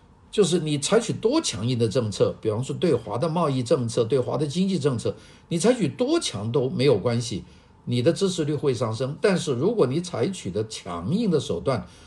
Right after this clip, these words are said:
和美国国内有关，他的支持率就会下降。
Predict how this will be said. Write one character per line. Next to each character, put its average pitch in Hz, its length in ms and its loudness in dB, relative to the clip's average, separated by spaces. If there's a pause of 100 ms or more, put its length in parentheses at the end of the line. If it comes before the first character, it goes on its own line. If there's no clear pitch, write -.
和 220 160 6
美 139 320 2
国 185 160 4
国 110 460 0
内 269 200 2
有 92 140 -2
关， 117 340 -2 (480)
他 170 80 2
的 151 100 2
支 147 200 -2
持 131 140 -2
率 110 120 -4
就 101 160 -4
会 95 160 -6
下 - 200 -10
降。 - 200 -10